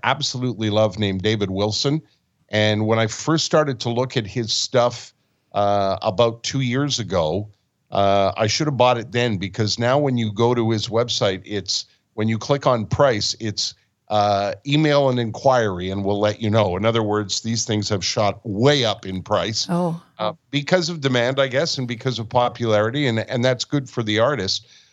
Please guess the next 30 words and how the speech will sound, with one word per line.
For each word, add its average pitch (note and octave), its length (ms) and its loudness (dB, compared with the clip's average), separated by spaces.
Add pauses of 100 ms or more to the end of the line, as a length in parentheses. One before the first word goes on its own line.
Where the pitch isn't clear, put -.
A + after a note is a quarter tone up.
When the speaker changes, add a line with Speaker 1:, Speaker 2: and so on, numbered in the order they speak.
(180)
Speaker 1:
But B2 140 4
how G#3 640 2 (120)
do B2+ 120 -4
you C#3+ 220 2
decide, A#2+ 920 0 (440)
you A#2+ 80 -4
know, A#2+ 80 2
you C3 160 0
can C3+ 180 0
stand F3 340 0
to D#3 80 -4
next C#3+ 460 -2 (380)
to, B2 260 -8
to B2 300 -4
two F#3 340 -6
paintings D3 800 0
in, A#2+ 420 -2 (420)
in, B2 260 0
for C#3 200 0
example, B2+ 520 0
uh, A2 480 4
you C3+ 100 -2
know, A2+ 160 2
a G#2+ 60 0
collector's C3 480 0
gallery A2+ 560 2
like G#2 260 2
the A2 80 -6
Klinkoff C#3+ 500 2
Gallery, F2+ 520 -2